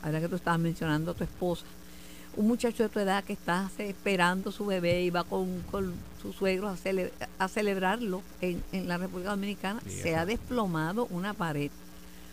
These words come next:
Speaker 1: Este, y definitivamente,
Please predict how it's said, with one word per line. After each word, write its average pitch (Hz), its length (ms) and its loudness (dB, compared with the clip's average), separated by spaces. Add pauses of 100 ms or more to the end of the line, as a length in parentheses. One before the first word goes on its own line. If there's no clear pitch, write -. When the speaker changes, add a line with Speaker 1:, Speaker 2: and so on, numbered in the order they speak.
(640)
Speaker 1:
Este, 165 1000 2
y 185 120 2
definitivamente, 180 1700 2